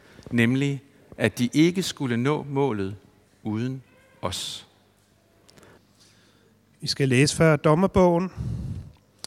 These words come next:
Speaker 2: Lad os takke for Guds ord. For Guds ord i skriften,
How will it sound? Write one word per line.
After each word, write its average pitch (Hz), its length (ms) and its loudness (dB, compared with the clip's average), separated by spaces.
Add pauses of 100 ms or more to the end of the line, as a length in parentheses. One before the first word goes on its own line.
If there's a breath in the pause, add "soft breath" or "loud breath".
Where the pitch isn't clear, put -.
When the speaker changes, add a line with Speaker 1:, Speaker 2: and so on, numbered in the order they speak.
(260 loud breath)
Speaker 2:
Lad 147 120 6
os 147 100 4
takke 160 320 4
for 175 100 -4
Guds 156 300 -2
ord. 117 240 -2 (1080 loud breath)
For 156 160 -2
Guds 202 340 2
ord 208 340 4
i 202 140 -6
skriften, 160 640 -2